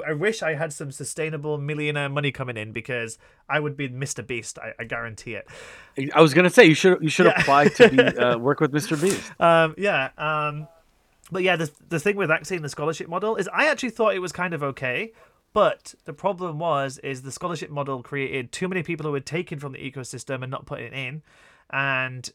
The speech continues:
Speaker 1: um, too many bad actors. There were too many scammers out there, too many people. Um, there was all these stories of, like, people forcing them to work, like, six hours a day, and if they didn't do that, they didn't get their payout, and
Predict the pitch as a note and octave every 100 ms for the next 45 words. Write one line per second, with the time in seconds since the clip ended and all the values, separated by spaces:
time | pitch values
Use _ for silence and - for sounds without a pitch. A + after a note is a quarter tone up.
0 | C#3 C3 B2+ B2 B2 B2 - E3 E3 C3+
1 | B2 C#3 E3 D3 A2 C3 C3 - G#3 F#3+
2 | - D3+ D3+ D3+ D3 C#3 C#3+ C3+ - E3
3 | D#3 D3 D3+ D3+ C#3+ C#3 C#3 - - _
4 | _ _ _ - A#2+ A#2+ A#2 A2+ A#2 _
5 | C#3+ D#3 D3+ - C#3+ D3 C#3 A#2 A2 -
6 | D#3 D3 D3 C3+ - - - D3 D3 D3+
7 | C#3 C3+ C3+ D3 D3 B2 - - E3+ -
8 | D3+ D3 C#3 C#3+ C#3+ C#3 A#2+ C3+ C#3 D3+
9 | D3+ C#3+ C#3+ C3+ B2 D3+ D3 E3 D3 C3+
10 | D3 C#3+ C3+ C3 B2+ A#2+